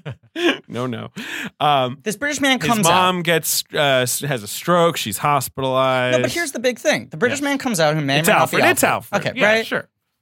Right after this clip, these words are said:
Speaker 2: And he, he goes, "Look, I'm, I'm Arthur Fleck."
Speaker 1: Yeah, I'm,
Speaker 2: And he
Speaker 1: I'm,
Speaker 2: goes,
Speaker 1: I'm Thomas Wayne's son, you know.
Speaker 2: Right, he goes, "Oh my God, you're Penny Fleck's kid."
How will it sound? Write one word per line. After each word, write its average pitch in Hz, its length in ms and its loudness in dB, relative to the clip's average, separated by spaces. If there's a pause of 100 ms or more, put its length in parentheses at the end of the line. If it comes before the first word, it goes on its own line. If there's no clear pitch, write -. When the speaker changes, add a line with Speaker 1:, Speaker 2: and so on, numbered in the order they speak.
(340)
Speaker 2:
And 160 100 -4
he, 170 880 -8
he 156 240 -10
goes, 143 320 -2
"Look, 196 280 2
I'm, 147 260 0
I'm 147 160 -4
Arthur 165 320 -2
Fleck." - 600 -2
Speaker 1:
Yeah, 131 260 -2
I'm, 131 120 -2
Speaker 2:
And 123 80 0
he 139 60 4
Speaker 1:
I'm, 139 60 0
Speaker 2:
goes, 127 160 0
Speaker 1:
I'm 135 140 0
Thomas 139 280 0
Wayne's 127 200 -2
son, 120 380 0
you 120 100 -6
know. 110 260 -12
Speaker 2:
Right, 143 160 -6
he - 60 -14
goes, - 200 -20
"Oh 117 80 -10
my 98 140 -8
God, 95 180 -10
you're 104 100 -12
Penny 101 200 -14
Fleck's - 360 -14
kid." - 240 -20